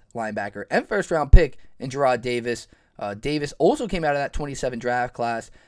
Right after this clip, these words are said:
He primarily plays inside, but he's a really good fit for the Jets scheme, like I mentioned.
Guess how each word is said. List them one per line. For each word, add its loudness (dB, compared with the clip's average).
He -4
primarily 8
plays 2
inside, 4
but -4
he's -4
a -4
really -6
good 0
fit -6
for -6
the -6
Jets -6
scheme, -8
like -6
I -4
mentioned. -4